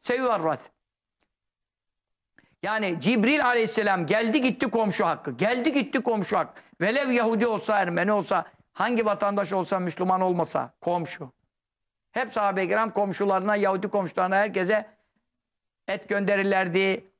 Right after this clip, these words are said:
ikram gönderirlerdi, komşu hakkı. Yani çanağının dumanıyla bile eziyet vermeyeceksin.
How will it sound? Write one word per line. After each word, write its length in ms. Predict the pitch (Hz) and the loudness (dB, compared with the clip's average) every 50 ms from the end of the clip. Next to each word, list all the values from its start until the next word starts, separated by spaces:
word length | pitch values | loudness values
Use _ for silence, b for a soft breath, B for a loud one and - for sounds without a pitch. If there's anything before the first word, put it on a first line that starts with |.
| _ _ _ _ _ _ _ | _ _ _ _ _ _ _
ikram 420 | - - - - 180 180 190 196 | -8 -6 -4 -2 0 0 0 2
gönderirlerdi, 1000 | 175 196 196 190 180 196 185 190 196 196 190 190 180 170 190 196 196 196 220 - - _ _ _ _ - - _ _ _ | 0 0 2 2 2 2 2 2 2 2 2 0 0 0 0 0 0 0 -2 -4 -12 _ _ _ _ -20 -20 _ _ _
komşu 320 | - 180 190 175 - - 180 | -4 -4 -4 -2 -2 -2 -2
hakkı. 220 | 151 123 - - - _ _ _ _ _ _ _ _ _ _ _ _ _ - | -2 -2 -6 -14 -20 _ _ _ _ _ _ _ _ _ _ _ _ _ -4
Yani 300 | 180 180 170 160 151 156 - _ _ _ _ _ _ _ _ _ _ _ _ _ _ _ _ _ _ _ _ _ _ _ _ _ _ _ _ - | -2 0 0 0 -2 -2 -6 _ _ _ _ _ _ _ _ _ _ _ _ _ _ _ _ _ _ _ _ _ _ _ _ _ _ _ _ -8
çanağının 680 | - 175 175 208 220 214 214 220 226 262 269 240 175 | -6 -4 -2 0 0 2 2 2 2 2 0 2 2
dumanıyla 520 | 190 202 208 208 220 240 262 240 220 208 185 | 2 2 4 2 2 2 2 2 2 2 2
bile 120 | 208 226 | 0 0
eziyet 400 | 220 202 185 165 214 220 214 214 | 0 0 0 0 0 0 0 0
vermeyeceksin. 540 | 196 185 170 160 147 139 139 - - - | -2 0 0 0 -2 -2 -4 -6 -10 -14